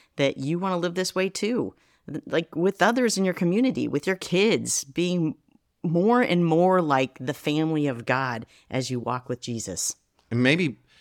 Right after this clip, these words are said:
Speaker 2: it's like I used to feel, you're feeling like you've had years of ministry and this long career, but with very little mature discipleship fruit to show for it. And now's the time to get the help and encouragement you need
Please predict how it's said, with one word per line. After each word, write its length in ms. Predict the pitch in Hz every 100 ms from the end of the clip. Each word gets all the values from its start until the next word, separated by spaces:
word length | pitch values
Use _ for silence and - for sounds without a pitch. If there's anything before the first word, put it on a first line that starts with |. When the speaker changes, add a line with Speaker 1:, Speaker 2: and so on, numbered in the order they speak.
| _
Speaker 2:
it's 240 | 107 -
like 300 | 120 101 - -
I 80 | 98
used 240 | 135 -
to 60 | 98
feel, 260 | - 92 90
you're 160 | 98
feeling 380 | 110 - 110 98
like 180 | 87 -
you've 100 | 87
had 160 | 90
years 460 | 76 82 92 107 92
of 100 | 73
ministry 600 | 78 87 98 - 120 135 _ _ _ _ -
and 220 | 87 80
this 320 | - 78 80 85
long 300 | 87 87 87
career, 440 | - 87 98 127 _ _
but 180 | 95 -
with 180 | 85 80
very 380 | - 87 95 92
little 400 | 90 85 90 92
mature 380 | 90 80 - 92
discipleship 800 | - 78 - 80 - 98 - -
fruit 300 | - 123 123
to 80 | 113
show 220 | - 107
for 220 | 107 135 156
it. 120 | - _ _ _ _ _
And 220 | 92 90
now's 360 | 90 95 104 98
the 80 | 101
time 320 | 107 95 95
to 80 | 82
get 180 | 82
the 60 | -
help 240 | 85 87
and 80 | 85
encouragement 540 | 76 - 92 90 82 -
you 100 | 80
need 320 | 78 85 95